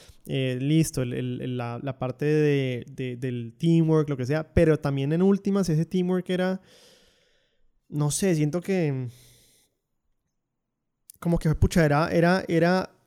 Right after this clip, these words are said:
yo me acuerdo de veces que nos daba rabia que llegaba un man y nos mataba a los cuatro, por ejemplo, y era como, fue pucha, ¿y entonces el teamwork qué?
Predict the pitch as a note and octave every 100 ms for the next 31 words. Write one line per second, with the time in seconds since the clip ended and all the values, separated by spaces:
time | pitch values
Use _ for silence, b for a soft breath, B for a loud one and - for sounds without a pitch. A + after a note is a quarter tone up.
0 | - - E3 D3+ E3 F3 G3+ G#3 D#3 F3+
1 | - F3+ D3 D3 E3+ F3+ D#3 C#3 C3 C#3
2 | D#3+ E3+ D#3 C3 C#3 D#3 - D#3 D3+ B2
3 | B2 C3 C#3+ B2 A2+ _ _ _ - C#3
4 | C#3 D#3+ C3 B2 D3+ C#3 B2+ C3+ D3 C#3+
5 | C3+ C#3+ C#3+ D3